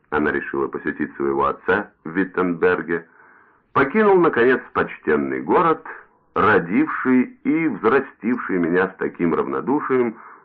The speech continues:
словно никогда и не собирался в него возвращаться. Так расстаются в поворотный час дети с родителями,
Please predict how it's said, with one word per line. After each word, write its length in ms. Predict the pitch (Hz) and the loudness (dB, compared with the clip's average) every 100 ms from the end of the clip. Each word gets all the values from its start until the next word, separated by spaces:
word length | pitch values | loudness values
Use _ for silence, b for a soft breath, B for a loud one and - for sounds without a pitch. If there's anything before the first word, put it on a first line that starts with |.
| - | -6
словно 280 | 87 87 78 | 2 2 4
никогда 560 | 73 69 71 71 110 | 0 -2 -4 0 2
и 60 | 135 | 4
не 120 | 123 | 2
собирался 580 | - 76 73 82 104 - | 0 -2 0 2 0 0
в 60 | 82 | -2
него 460 | 71 65 73 76 - | -2 0 0 0 -2
возвращаться. 760 | 73 71 67 - - 52 - - - _ _ _ _ _ _ _ _ _ _ _ _ - | -6 -4 -6 -6 -10 -10 -12 -20 -20 _ _ _ _ _ _ _ _ _ _ _ _ -4
Так 200 | 190 208 | -2 0
расстаются 760 | 175 165 143 165 156 - 135 | -2 0 2 2 0 0 2
в 60 | 120 | 2
поворотный 560 | 101 101 113 120 98 90 | 0 2 2 0 -2 -2
час 240 | 120 120 87 | 0 -2 -4
дети 380 | 78 107 123 104 | -2 -2 -2 -4
с 40 | |
родителями, 800 | - 104 104 104 - 65 60 55 | -2 -2 -2 -6 -6 -8 -6 -8